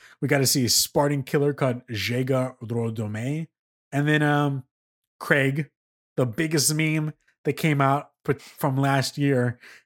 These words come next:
has had a true glow up. Oh my God. Like, when you see that image from before, I don't understand who saw that and they're like, "This is okay." But thank God they turned that around. Like, I know for the fact the moment that that happened,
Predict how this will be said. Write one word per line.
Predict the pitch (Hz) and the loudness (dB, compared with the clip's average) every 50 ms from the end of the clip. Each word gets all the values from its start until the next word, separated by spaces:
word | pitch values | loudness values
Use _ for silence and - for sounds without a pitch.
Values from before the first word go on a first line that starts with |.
| _ | _
has | - 139 127 123 | -2 0 0 0
had | 139 - 156 147 143 | 0 0 2 2 2
a | 139 135 127 | 2 0 0
true | - - - - - 170 180 180 160 | -2 -4 -4 -2 0 0 0 0 0
glow | 131 139 147 147 147 135 | 0 2 2 4 4 4
up. | 139 156 170 - - - | 4 2 2 0 -4 -4
Oh | 131 151 | -4 -2
my | 170 151 117 107 101 | -2 -2 -4 -4 -6
God. | 95 110 110 117 120 135 147 156 - | -6 -6 -6 -4 -4 -4 -4 -4 -2
Like, | 143 131 127 123 - - - - - - - - - _ _ _ - | 0 0 0 0 -2 -6 -18 -20 -20 -20 -20 -20 -20 _ _ _ -2
when | 143 147 165 180 | 0 2 2 2
you | 220 226 | 2 2
see | - - 294 277 | 0 0 0 2
that | 254 226 196 139 | 4 2 4 2
image | 131 131 143 147 143 - | 0 0 0 0 -2 -2
from | - 143 127 | -2 -4 -2
before, | 120 113 - - 107 107 110 123 143 156 - _ _ _ _ _ - | -4 -6 -6 -6 -6 -4 -4 -2 -4 -4 -6 _ _ _ _ _ 0
I | 143 | 0
don't | 147 156 156 | 2 2 2
understand | 147 143 139 131 - 151 135 123 107 - _ _ _ _ - | 2 0 0 -2 -2 -2 -2 -4 -4 -10 _ _ _ _ -8
who | - 143 156 147 | -4 -4 -2 -2
saw | - - 120 120 | -2 -2 0 2
that | 131 143 143 131 | 0 0 0 0
and | 123 120 | -2 0
they're | 127 123 123 | 0 0 0
like, | 123 117 113 107 | 0 0 -2 -2
"This | 127 165 165 - | -2 -2 -2 -2
is | 120 101 | -4 -8
okay." | 101 98 98 135 131 110 98 92 - _ _ _ _ _ - | -10 -6 -4 -4 -4 -4 -4 -8 -14 _ _ _ _ _ 0
But | 160 147 131 | 2 2 2
thank | - - - - - - 165 165 151 139 | 0 -6 -14 -12 -4 0 0 0 2 4
God | 156 160 160 | 4 4 4
they | 165 143 | 4 0
turned | 127 - 151 143 139 | 0 0 0 2 2
that | 139 135 | 2 2
around. | 127 120 117 117 123 139 147 - _ - | 2 0 0 -2 -2 -4 -4 -6 _ -4
Like, | 143 131 147 | -4 -2 0
I | 151 165 | 0 0
know | 170 190 202 | 2 2 0
for | 190 - 196 | 2 2 0
the | 156 147 | 0 2
fact | - 170 147 139 - | 2 2 2 2 0
the | 147 135 | -2 -2
moment | 131 135 147 160 170 151 | 0 -2 -2 -2 -2 -2
that | 139 127 | -2 0
that | 131 131 139 127 | 0 0 0 0
happened, | 123 117 120 - 151 160 160 165 | -2 -4 -4 -4 -4 -6 -6 -8